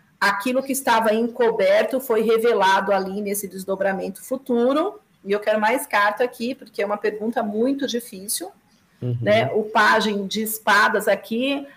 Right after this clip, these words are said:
Speaker 1: aí aquela hora assim que o pajem de espadas não mantém o que disse, né? "Eu disse pra você resolver, mas não era pra chegar a tal extremo, pra chegar dessa forma",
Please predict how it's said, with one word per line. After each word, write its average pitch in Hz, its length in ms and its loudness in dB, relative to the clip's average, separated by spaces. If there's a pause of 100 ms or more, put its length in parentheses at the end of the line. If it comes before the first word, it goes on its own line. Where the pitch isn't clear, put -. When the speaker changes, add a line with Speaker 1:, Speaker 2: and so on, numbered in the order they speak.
Speaker 1:
aí 202 140 4
aquela 226 340 4
hora 226 160 6
assim 240 240 0
que 240 120 0
o - 20 -4
pajem 233 320 2
de 214 80 -4
espadas 214 400 0
não 262 160 2
mantém 277 380 0
o 254 40 -2
que 254 140 -2
disse, 233 460 -4
né? 220 260 2
"Eu 208 160 4
disse 240 340 -2
pra 240 160 2
você 214 220 0
resolver, 214 580 4
mas 220 220 2
não 214 140 0
era 233 200 4
pra 226 140 0
chegar 202 340 2
a 202 40 4
tal 202 160 2
extremo, 208 580 0
pra 196 180 0
chegar 190 340 0
dessa 180 260 -2
forma", 240 580 2